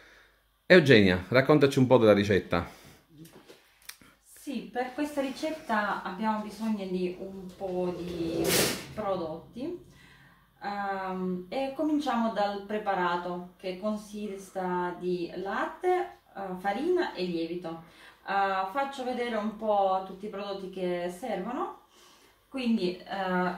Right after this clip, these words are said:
Speaker 2: ovviamente farina, cinquecento grammi, ottanta grammi di burro, ehm, morbido, tre uova, eh, le bacche,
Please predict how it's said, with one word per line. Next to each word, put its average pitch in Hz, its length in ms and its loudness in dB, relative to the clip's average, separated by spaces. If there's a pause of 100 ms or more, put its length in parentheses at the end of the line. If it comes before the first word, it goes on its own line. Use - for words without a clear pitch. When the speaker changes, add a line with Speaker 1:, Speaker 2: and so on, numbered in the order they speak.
(160)
Speaker 2:
ovviamente 202 580 -2
farina, 202 720 -2
cinquecento 180 540 -6
grammi, 180 520 -4 (280)
ottanta 208 400 -2
grammi 185 400 0
di 180 100 -6
burro, 180 760 -4 (220)
ehm, 170 920 -6 (400)
morbido, 190 720 -4 (420)
tre 208 300 2
uova, 180 520 0 (720)
eh, 180 720 0
le 214 160 -2
bacche, 190 720 -4